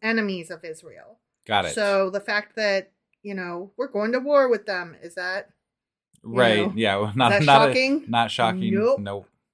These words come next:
Speaker 1: Okay. The oracle concerning or proclamation against Arabia.
Speaker 2: Mm-hmm.
Speaker 1: Now, they use the phrase, "the desert plain,"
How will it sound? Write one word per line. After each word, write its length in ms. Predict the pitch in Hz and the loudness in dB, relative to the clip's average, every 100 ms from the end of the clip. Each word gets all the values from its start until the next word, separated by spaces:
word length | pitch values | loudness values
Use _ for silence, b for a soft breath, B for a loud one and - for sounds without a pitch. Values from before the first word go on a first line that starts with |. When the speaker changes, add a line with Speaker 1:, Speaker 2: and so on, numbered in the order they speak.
| _ | _
Speaker 1:
Okay. 280 | - 196 - b b b b _ - | -10 -8 -8 b b b b _ 2
The 80 | |
oracle 540 | 240 226 233 233 254 247 | 4 6 6 6 6 4
concerning 800 | 247 247 240 277 277 277 277 269 262 | 4 -4 -2 0 2 4 2 2 0
or 300 | 208 208 202 | 0 2 2
proclamation 720 | 202 254 247 254 233 233 240 220 | 0 -2 -2 -4 -2 -2 -2 -6
against 480 | 196 208 202 208 - - | -2 -2 -2 -8 -14 -6
Arabia. 800 | 202 220 240 240 180 - - - _ _ _ _ _ - | -2 0 0 0 -4 -6 -10 -20 _ _ _ _ _ -16
Speaker 2:
Mm-hmm. 260 | 101 107 104 135 - | -8 -4 -4 -8 -8
Speaker 1:
Now, 300 | 214 196 - b b - | -2 -2 -4 b b -6
they 80 | 226 | -2
use 240 | 240 240 247 | 0 -2 -4
the 120 | 220 | -8
phrase, 540 | 202 226 226 214 208 208 b _ | -4 -2 2 2 2 -2 b _
"the 100 | 214 | -6
desert 580 | 175 220 214 220 214 - | -2 0 0 0 -2 -4
plain," 640 | - 220 202 175 147 - | -12 -8 -6 -6 -10 -18